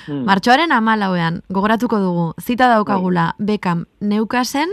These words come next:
Speaker 2: eh, goizean izango direla tailer hauek, ontxe bertan aipatu dugun tailerra bezalakoa, eta arratsaldean konferentziak, ordu laurden batekoak,
Speaker 1: Hoi da.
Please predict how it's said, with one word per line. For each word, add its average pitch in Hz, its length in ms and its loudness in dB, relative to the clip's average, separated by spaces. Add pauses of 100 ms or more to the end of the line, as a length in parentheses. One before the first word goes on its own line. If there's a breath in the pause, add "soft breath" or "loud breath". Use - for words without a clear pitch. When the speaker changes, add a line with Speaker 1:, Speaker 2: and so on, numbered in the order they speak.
(460 loud breath)
Speaker 2:
eh, 196 480 0
goizean 208 380 0
izango 202 260 0
direla 202 440 0
tailer 180 360 0
hauek, 196 320 0
ontxe 196 180 0
bertan 185 260 0
aipatu 180 260 -2
dugun 175 420 0
tailerra 180 380 -2
bezalakoa, 190 560 -2
eta 240 320 0
arratsaldean 214 680 -2
konferentziak, 180 800 -4
ordu 202 220 0
laurden 262 280 0
batekoak, 170 580 -2
Speaker 1:
Hoi - 60 -14
da. 185 60 -4